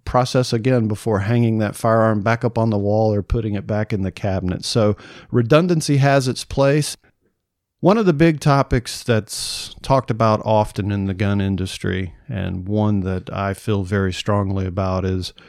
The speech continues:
should I open carry or should I concealed carry? Open versus concealed. And it's my opinion, as well as several others in the industry, that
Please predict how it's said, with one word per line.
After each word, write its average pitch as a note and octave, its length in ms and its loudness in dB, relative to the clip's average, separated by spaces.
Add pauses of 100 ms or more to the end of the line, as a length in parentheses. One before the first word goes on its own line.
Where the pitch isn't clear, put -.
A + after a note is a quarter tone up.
(380)
should D#3+ 340 2
I B2+ 180 4
open D3+ 400 2
carry C#3 540 2
or A2 160 0
should A2+ 240 0
I G#2 120 2
concealed G#2 600 0
carry? F#2 380 -6
Open E3+ 320 2
versus A#2 440 -2
concealed. F#2 640 -4 (360)
And A#2+ 140 2
it's C3 180 0
my D3 260 2
opinion, C#3+ 440 0
as G2+ 160 -4
well A2 280 0
as F#2+ 100 -2
several A2+ 400 0
others G#2 340 2
in G#2 160 2
the G2 140 0
industry, G2+ 580 0
that F#2+ 220 -2